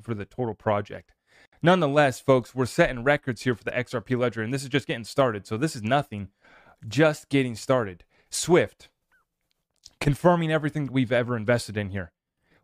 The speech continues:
"We're helping to prepare central bank digital currency's future. We recently ran a set of groundbreaking experiments that paved the way for the use of C B D Cs, uh, across borders." Um, quick note, Swift, nothing you are doing is groundbreaking.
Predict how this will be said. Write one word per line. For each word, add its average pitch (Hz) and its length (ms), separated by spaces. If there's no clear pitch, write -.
"We're 139 140
helping 196 360
to 202 60
prepare 170 340
central 156 300
bank 147 180
digital 147 220
currency's 135 440
future. 107 440
We 135 80
recently 180 480
ran 147 320
a 127 80
set 147 320
of 110 160
groundbreaking 156 640
experiments 120 640
that 131 160
paved 160 300
the 151 80
way 151 160
for 139 120
the 131 100
use 143 200
of 120 80
C - 140
B 135 80
D 127 100
Cs, 117 220
uh, 113 200
across 123 340
borders." 101 360
Um, 123 540
quick 180 220
note, 123 300
Swift, - 560
nothing 127 560
you 143 180
are 131 100
doing 123 320
is 107 100
groundbreaking. 131 720